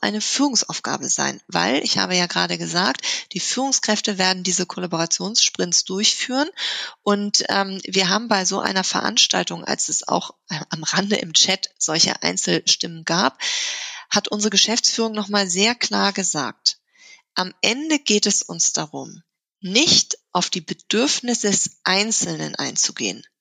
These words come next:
Klammer auf, individuelle Kita-Öffnungszeiten oder Anfahrtswege, sondern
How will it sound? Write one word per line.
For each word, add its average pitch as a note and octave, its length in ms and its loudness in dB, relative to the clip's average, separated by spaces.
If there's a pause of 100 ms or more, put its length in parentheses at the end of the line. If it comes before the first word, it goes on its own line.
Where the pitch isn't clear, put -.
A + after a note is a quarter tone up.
(120)
Klammer D#3+ 420 0
auf, E3+ 380 2 (580)
individuelle E3 680 2
Kita-Öffnungszeiten F3 1400 0
oder E3 440 2 (560)
Anfahrtswege, E3+ 1080 2 (560)
sondern A3+ 640 2